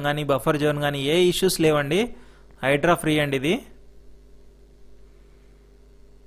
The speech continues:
హెచ్ఎండీ అప్రూవల్స్ అండి. ఇది వచ్చేసి టెర్రస్ అండి మొత్తం మనకి. చూస్తున్నారు కదా, చాలా బాగుంటుందండి.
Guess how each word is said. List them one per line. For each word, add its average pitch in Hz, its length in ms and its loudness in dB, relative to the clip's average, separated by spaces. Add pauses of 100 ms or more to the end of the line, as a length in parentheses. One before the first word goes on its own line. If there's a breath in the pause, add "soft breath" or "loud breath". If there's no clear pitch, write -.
(640)
హెచ్ఎండీ 151 360 -4 (120)
అప్రూవల్స్ 131 400 -2
అండి. 135 180 -4 (840 soft breath)
ఇది 131 120 -4
వచ్చేసి 156 280 -2 (120)
టెర్రస్ 139 320 2
అండి 127 200 -4
మొత్తం 131 280 -6
మనకి. 123 240 -2 (1900 soft breath)
చూస్తున్నారు 139 400 -6
కదా, 170 120 -2 (340)
చాలా 143 320 2
బాగుంటుందండి. 151 500 0